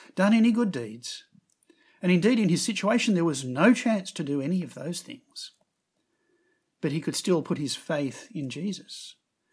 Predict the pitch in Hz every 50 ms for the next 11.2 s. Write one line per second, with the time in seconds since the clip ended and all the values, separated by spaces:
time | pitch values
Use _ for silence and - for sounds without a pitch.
0 | _ _ _ _ _ - 131 120 127 139 147 143 139 135 135 135 135 135 135 131
1 | 123 120 123 127 127 127 123 120 120 - - 120 120 123 120 120 120 - - 123
2 | 123 123 120 - - 104 90 98 95 107 _ _ _ _ _ _ _ _ - 254
3 | - - - - 247 - _ _ _ _ _ _ _ _ _ _ _ _ _ _
4 | _ _ _ _ _ _ _ _ _ _ _ _ _ _ _ _ _ _ - -
5 | _ - 190 175 185 185 190 208 208 185 180 165 156 170 170 160 147 127 127 135
6 | 156 208 233 240 208 120 113 110 110 113 117 110 117 120 117 123 139 143 139 -
7 | 143 165 196 208 196 190 - 170 156 165 170 170 175 156 131 123 - - 180 190
8 | 185 175 - 185 185 190 202 185 170 175 180 170 175 - 220 233 247 220 127 117
9 | 113 120 135 - _ _ _ _ _ _ _ _ _ _ _ _ _ _ _ _
10 | _ _ - 156 160 156 - 180 160 156 147 147 139 135 143 139 135 - - 131
11 | 120 117 104 101